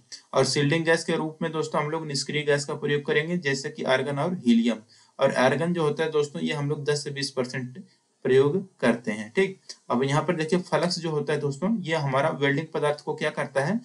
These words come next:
वातावरण से बचाने का कार्य करता है। ठीक, फ्लक्स भी बचाएगा और जो शील्डिंग गैस रहेगा वो भी क्या होगा, ये भी बचाता है वातावरण के प्रभाव से। ठीक, अब सिल-, अब देखिए फ्लक्स के रूप में दोस्तों हम लोग किसका यूज़ करते हैं,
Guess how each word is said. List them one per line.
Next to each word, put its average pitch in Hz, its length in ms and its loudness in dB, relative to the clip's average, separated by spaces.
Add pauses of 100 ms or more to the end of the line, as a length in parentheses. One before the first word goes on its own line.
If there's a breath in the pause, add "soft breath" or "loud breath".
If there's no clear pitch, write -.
(260 loud breath)
वातावरण 147 540 2
से 190 160 0
बचाने 131 420 0
का 123 100 -2
कार्य 135 260 0
करता 123 360 -4
है। 110 140 -6 (120)
ठीक, 180 200 0
फ्लक्स 151 340 0
भी 175 140 0
बचाएगा 170 400 -2
और 185 180 -2
जो 147 140 -8
शील्डिंग 147 360 -2
गैस 139 200 -2
रहेगा 143 300 2 (300 loud breath)
वो 147 140 6
भी 151 140 2
क्या 151 240 0
होगा, 147 320 2 (760)
ये 147 180 2
भी 143 120 2
बचाता 120 440 0
है 196 200 0 (320)
वातावरण 135 440 2
के 127 120 -6
प्रभाव 113 420 0
से। - 200 -8
ठीक, 202 260 2 (280 soft breath)
अब 123 140 -4
सिल-, 175 300 2
अब 143 140 4
देखिए 156 280 2
फ्लक्स 170 360 -2
के 180 120 0
रूप 156 180 -2
में 165 120 -2
दोस्तों 151 280 0
हम 147 100 0
लोग 151 140 -4
किसका 151 240 -4
यूज़ 156 200 -2
करते 135 360 0
हैं, 196 180 2